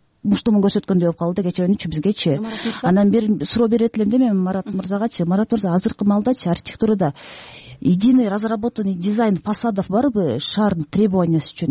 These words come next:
Speaker 1: Менин билишимче жок. Мен бул чөйрөдө он тогуз жыл болду иштегенимечи. Э, бир единый эме жок.
Speaker 2: Бирдиктүү.
Speaker 1: Бирдиктүү те-, чыгарылган, те-, э, жасалган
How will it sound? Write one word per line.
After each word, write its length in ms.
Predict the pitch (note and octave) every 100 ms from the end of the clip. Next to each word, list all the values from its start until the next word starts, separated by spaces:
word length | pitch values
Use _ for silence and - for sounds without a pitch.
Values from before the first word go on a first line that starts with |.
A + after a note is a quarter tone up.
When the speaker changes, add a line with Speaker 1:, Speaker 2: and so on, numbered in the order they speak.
| D#3+
Speaker 1:
Менин 240 | G#3+ B3
билишимче 540 | G#3 G#3 - G#3 A#3 F3
жок. 200 | F#3 -
Мен 180 | G#3+ A#3+
бул 280 | A#3 G#3+ F#3+
чөйрөдө 520 | - G#3+ G#3+ A3 C4
он 140 | G3 G3+
тогуз 240 | A3 A3
жыл 120 | F#3+
болду 220 | E3+ D#3 D3
иштегенимечи. 680 | - E3 F3 A3+ - D3+ - - - - - -
Э, 680 | E3+ F3+ F3 F3+ E3+ - - _ -
бир 160 | F3+ F#3+
единый 600 | F#3+ A3 D4 C#4+ G3 - - C#3
эме 200 | G#3+ A#3+
жок. 140 | A#3 B3
Speaker 2:
Бирдиктүү. 640 | G#3 A#3+ A3+ - A3 G#3
Speaker 1:
Бирдиктүү 600 | F#3+ A3+ A3 - - D#4+ E4 - _ _ _
те-, 180 | - -
чыгарылган, 640 | F#3 - A3+ A#3+ A#3+ D4 C#4
те-, 140 | G#3+
э, 540 | - G3 F#3 F3+ E3+ -
жасалган 480 | G3+ A3 A3 C4+